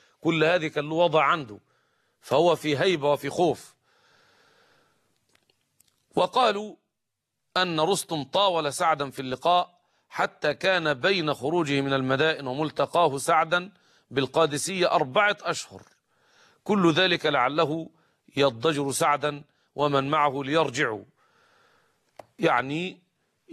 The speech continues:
حتى قالوا: "لولا أن الملك استعجله للقاء ما التقى مع سعد"، لما يعلم،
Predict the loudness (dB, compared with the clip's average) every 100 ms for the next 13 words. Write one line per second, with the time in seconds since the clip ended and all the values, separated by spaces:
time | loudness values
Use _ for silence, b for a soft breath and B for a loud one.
0 | -8 -4 -2 -2 -2 -2 0 2 2 2
1 | 2 0 -2 -2 0 0 -4 -10 -10 -2
2 | -2 2 2 0 -2 -4 -4 0 2 2
3 | -2 _ _ _ -2 -2 0 -2 2 2
4 | 2 -4 _ _ _ -2 0 2 2 2
5 | 0 -2 -2 0 2 2 0 -4 -10